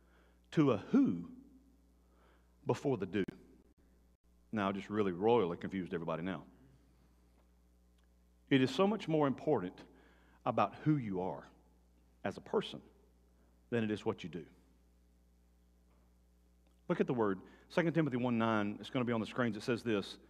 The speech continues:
This is, again, Paul speaking. It says, "Who saved us and called us." Now, now hold on just a second. Let, let, let me tell you what he didn't say. A lot of the times we can learn from things what he did not say.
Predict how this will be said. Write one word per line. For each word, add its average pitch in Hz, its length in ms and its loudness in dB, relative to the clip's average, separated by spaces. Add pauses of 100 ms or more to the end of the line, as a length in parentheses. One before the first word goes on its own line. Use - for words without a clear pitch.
(580)
This - 140 -6
is, 123 120 -4
again, 127 260 2
Paul 127 220 8
speaking. 120 360 -2
It 110 80 -4
says, 127 320 0
"Who 185 100 2
saved 226 380 0
us 180 280 2
and 139 140 2
called 131 440 4
us." 90 320 -4
Now, 127 120 2
now 139 140 2
hold 165 200 6
on 147 60 2
just 135 180 0
a 127 40 -8
second. 107 240 -2
Let, 131 180 0
let, 147 400 2
let 170 120 2
me 196 80 2
tell 190 180 0
you 147 140 4
what 131 100 4
he 113 80 4
didn't 101 280 0
say. 85 260 -4 (420)
A 139 40 6
lot 156 180 12
of 202 40 2
the 208 60 6
times 175 240 6
we 165 100 10
can 139 220 6
learn 165 300 8
from 147 180 4
things 139 340 4
what 131 260 2
he 123 100 -2
did 131 240 6
not 147 240 2
say. 160 260 6